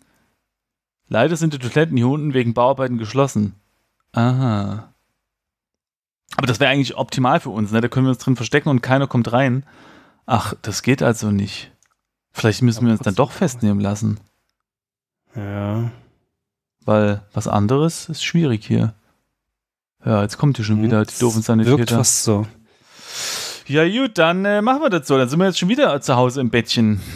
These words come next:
Speaker 1: Und, ähm, wir sind auch nicht, was wir machen sollen.
Speaker 2: Ja, wahrscheinlich.
Speaker 1: Ja. Wir schauen aus dem Fenster,
Speaker 2: Stehen wir
Speaker 1: oder?
Speaker 2: einfach auf.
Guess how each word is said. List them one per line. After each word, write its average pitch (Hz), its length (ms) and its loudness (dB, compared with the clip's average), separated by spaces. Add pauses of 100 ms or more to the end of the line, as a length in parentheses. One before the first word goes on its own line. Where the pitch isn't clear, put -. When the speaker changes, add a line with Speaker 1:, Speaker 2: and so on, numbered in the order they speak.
(380)
Speaker 1:
Und, 120 380 0
ähm, 107 600 2 (420)
wir 113 100 0
sind 104 140 2
auch 117 120 2
nicht, 104 180 2
was 101 140 -4
wir 107 40 0
machen 101 300 0
sollen. 98 420 -2 (600)
Speaker 2:
Ja, 104 260 0
wahrscheinlich. 110 500 0
Speaker 1:
Ja. - 60 -20 (600)
Wir 175 100 0
schauen 127 240 0
aus 104 140 -4
dem 95 80 -16
Fenster, 98 200 -6
Speaker 2:
Stehen 117 200 -2
wir 123 60 2
Speaker 1:
oder? 143 100 2
Speaker 2:
einfach 123 180 -2
auf. 92 500 -4